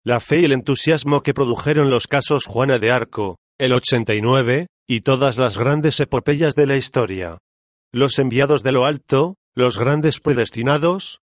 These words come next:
los videntes y los profetas no han escogido como móvil a la ciencia, han escogido a la creencia. No han impresionado a los cerebros, han tocado a los corazones.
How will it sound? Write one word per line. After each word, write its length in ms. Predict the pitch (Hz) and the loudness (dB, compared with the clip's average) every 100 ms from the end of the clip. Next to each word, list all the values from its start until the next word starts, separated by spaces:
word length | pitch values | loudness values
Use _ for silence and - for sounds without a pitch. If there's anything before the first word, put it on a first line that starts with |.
| _ | _
los 240 | 113 120 110 | -2 0 0
videntes 560 | 123 123 156 151 151 | -2 0 0 0 -2
y 60 | 151 | 0
los 160 | 131 - | 0 0
profetas 600 | 120 - 143 147 143 123 | -4 -2 -2 0 -2 0
no 120 | 113 | 0
han 100 | 143 | 0
escogido 640 | 135 - 101 - 135 143 | -2 -4 -8 -4 0 0
como 240 | 131 127 123 | 2 0 2
móvil 460 | 147 131 139 185 - _ - | 2 0 -2 -4 -10 _ -4
a 100 | 123 | 0
la 160 | 110 | 0
ciencia, 600 | - 143 139 - 120 123 147 _ _ _ _ | 0 0 -2 -2 -2 -2 -6 _ _ _ _
han 160 | 135 139 | -2 -2
escogido 560 | 117 143 117 165 156 | -2 -4 -2 0 0
a 20 | 147 | 0
la 140 | 120 | 0
creencia. 600 | 131 120 143 - 107 82 - _ _ _ _ - | 0 0 -2 -4 -6 -6 -14 _ _ _ _ -4
No 220 | 117 131 | 0 2
han 140 | 147 | 2
impresionado 640 | 143 127 143 - 127 131 127 | 0 0 -2 0 0 2 2
a 40 | |
los 160 | 120 - | 0 -2
cerebros, 720 | 113 143 120 120 165 - - _ _ _ _ - | 0 0 2 0 -2 -6 -18 _ _ _ _ -4
han 200 | 110 131 | -4 0
tocado 420 | 120 - 139 131 | -2 0 0 2
a 20 | |
los 200 | 120 - | 0 -2
corazones. 840 | 127 117 - 156 139 113 95 - | -2 -2 0 0 2 0 -4 -14